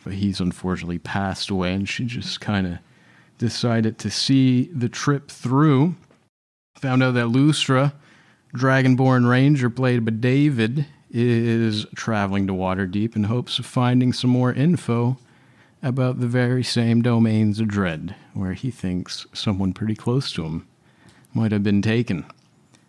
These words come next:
Found out the Stiletto, traveler from Waterdeep, played by Adam, has been trained by this very same Doctor Rudolph Van Richten. But before really you could question anyone any further than that,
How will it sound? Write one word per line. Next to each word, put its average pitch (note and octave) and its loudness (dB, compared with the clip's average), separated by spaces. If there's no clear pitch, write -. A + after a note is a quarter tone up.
Found B2+ 2
out B2 2
the A#2+ -4
Stiletto, C#3 2
traveler C3+ 0
from C3 0
Waterdeep, C3 0
played C3+ 0
by A#2 0
Adam, B2+ 2
has A2+ -2
been A2 2
trained D#3+ 2
by A#2+ 0
this A#2+ -2
very A#2+ 0
same G#2+ 2
Doctor G2+ -2
Rudolph F2 -4
Van F2+ -4
Richten. F2+ -4
But C#3 2
before D3 2
really C#3+ 4
you C3+ 2
could B2 -2
question A#2 2
anyone A#2+ 2
any A2+ 4
further A2 2
than F#2 2
that, F#2+ 0